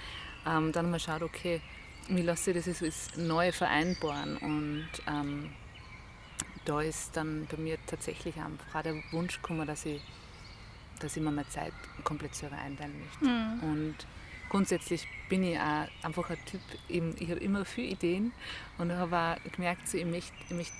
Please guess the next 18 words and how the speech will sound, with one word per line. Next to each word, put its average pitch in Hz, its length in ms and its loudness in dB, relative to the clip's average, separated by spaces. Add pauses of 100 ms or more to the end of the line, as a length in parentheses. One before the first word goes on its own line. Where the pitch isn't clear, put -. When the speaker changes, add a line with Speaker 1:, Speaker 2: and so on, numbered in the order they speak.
Speaker 1:
einfach 165 240 -4
halt 175 140 -2
gern 160 200 0
selber 165 280 0
über 165 160 0
meine 156 180 0
Zeit 165 380 -2
und 160 100 0
meine 151 160 0
Ideen 160 260 -2
verfügen 156 600 -6
und, 143 220 -2 (200)
ähm, 147 300 -2 (400)
selber 156 280 4
entscheiden, 151 480 4
wann 139 160 4
ich 147 160 0
was 139 340 -6